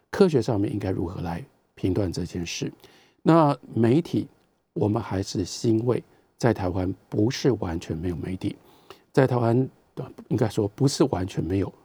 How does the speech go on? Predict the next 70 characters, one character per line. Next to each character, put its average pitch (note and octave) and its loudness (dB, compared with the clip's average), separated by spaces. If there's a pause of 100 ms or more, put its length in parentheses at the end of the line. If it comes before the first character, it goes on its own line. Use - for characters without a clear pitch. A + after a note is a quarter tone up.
合 G#2+ 2
格 - -4
的 - -6
媒 F#2+ -6
体， D3 -8
台 - -6
湾 A#2 2
有 B2 0
很 G#2 -4
多 G#2 -4
的 D#2 -6
媒 F#2+ -6
体， - -8 (340)
包 A#2 4
括 B2 4
我 F2 -4
们 F#2+ -2
自 - -6
己 - -6 (220)
九 - -2
八 G#2+ 0
新 A2+ 0
闻 F#2+ 0
台 - -8
也 F#2+ -4
是 - -10
一 F#2+ -4
个 - -6
媒 - -6
体。 - -8 (500)
当 F#3 6
然 - 8
我 F#3 6
们 D#3 4
知 F3 0
道 D3+ 4 (200)
台 C3 0
湾 C3+ 4
的 C#3+ 4
媒 A#2 2
体 A2+ -2
有 F#2+ 0
很 F#2 -2
多 G#2 0
很 G2 -4
大 E2+ -6
的 - -6
问 - -6
题， - -10 (460)
但 C3 2
是 C3+ 0
呢， A#2 0 (120)
例 A2+ 2
如 G2 4
说 G2+ 0 (400)
在 C#3+ 6
今 D3+ 4
天 D3 4
的 C3 2
节 G2+ -2
目， G#2+ 0
我 G2 0
要 F2+ -2
特 G#2 -4
别 G2 -2
跟 F#2+ -4
大 F#2+ -4
家 F2 -4
推 F#2+ 0
荐， - -2